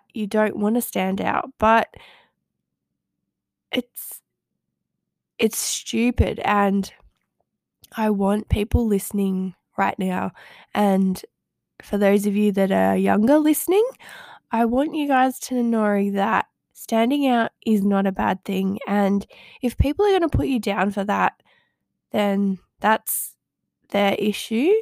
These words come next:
not yours. And I know it's super hard to not go with the f-,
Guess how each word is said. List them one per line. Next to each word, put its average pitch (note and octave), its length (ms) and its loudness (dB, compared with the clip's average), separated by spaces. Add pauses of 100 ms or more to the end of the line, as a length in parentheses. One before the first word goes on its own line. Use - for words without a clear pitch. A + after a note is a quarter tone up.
(120)
not G#3+ 320 -2
yours. F#3+ 640 -4
And G3+ 400 0 (480)
I A3+ 120 0
know G#3+ 280 2
it's - 180 -2
super C4+ 360 0
hard G#3 500 2
to G3+ 400 0 (1000)
not G#3+ 320 2
go G#3 340 4
with G3+ 320 -4
the G3+ 80 -2
f-, - 280 -8